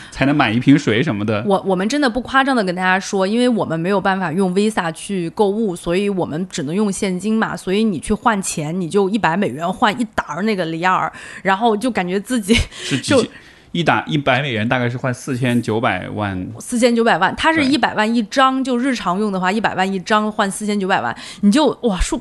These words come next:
Speaker 2: 你刚开始数学不好都算不明白，你就拿着一堆钱，然后你最后吃饭一，一堆钱，然后打车一堆钱，<laughs> 就是你感觉，感觉什么叫挥金如土的感觉，就一直在那儿撒钱。
Speaker 1: 对，而且，呃，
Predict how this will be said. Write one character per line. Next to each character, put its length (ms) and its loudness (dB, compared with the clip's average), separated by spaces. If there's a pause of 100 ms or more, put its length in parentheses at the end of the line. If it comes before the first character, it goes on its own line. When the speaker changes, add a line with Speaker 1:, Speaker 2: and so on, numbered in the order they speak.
Speaker 2:
你 140 4
刚 160 6
开 160 0
始 140 0
数 160 -4
学 140 4
不 120 0
好 140 -2
都 100 -2
算 200 0
不 80 0
明 240 -4
白， 120 2
你 60 -2
就 60 2
拿 180 2
着 80 4
一 160 0
堆 420 2
钱， 440 -4
然 100 -4
后 80 -2
你 160 -4
最 160 -2
后 320 -2
吃 180 -6
饭 460 4
一， 100 0 (220)
一 80 -2
堆 320 0
钱， 380 -4
然 120 2
后 240 -2
打 220 0
车 300 0
一 120 0
堆 280 -2
钱， 260 -2
<laughs> 0 -
就 180 -4
是 80 4
你 80 -2
感 220 -2
觉， 180 0 (480)
感 140 0
觉 160 0
什 180 -2
么 80 2
叫 120 4
挥 280 2
金 280 0
如 180 2
土 220 -6
的 100 0
感 240 -2
觉， 220 -2
就 240 -2
一 100 0
直 80 -2
在 80 0
那 60 0
儿 80 2
撒 200 0 (120)
钱。 200 -4 (460)
Speaker 1:
对， 140 -8 (340)
而 160 -2
且， 180 0 (360)
呃， 440 -2